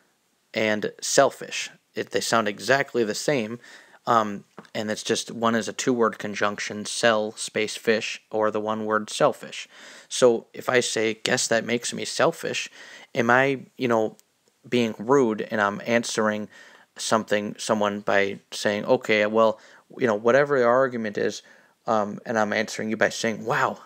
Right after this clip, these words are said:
I guess that makes me selfish," as in, "I guess that makes me only think about myself," answering it sarcastically, because that is something that you could do. You know, it's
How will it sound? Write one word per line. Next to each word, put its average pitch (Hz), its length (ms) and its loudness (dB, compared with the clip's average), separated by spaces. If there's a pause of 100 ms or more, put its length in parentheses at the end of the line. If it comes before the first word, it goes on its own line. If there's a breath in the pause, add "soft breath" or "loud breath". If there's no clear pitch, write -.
I 151 160 4
guess 123 240 -2
that 110 160 2
makes 127 320 -2
me 143 280 0
selfish," - 680 -2 (320 loud breath)
as 110 140 -2
in, 107 60 0
"I 113 100 0
guess 123 240 2
that 113 180 -4
makes - 300 -6
me 135 220 0
only 139 300 0
think 113 300 -2
about 113 240 2
myself," 123 680 -2 (480 loud breath)
answering 104 460 -2
it 98 80 -2
sarcastically, - 840 -2
because 117 480 0 (480 loud breath)
that 123 160 6
is 156 200 2
something 110 380 -2
that - 220 -2
you 110 80 0
could - 200 -4
do. 110 320 -2
You 107 100 -6
know, 104 120 0
it's - 260 -4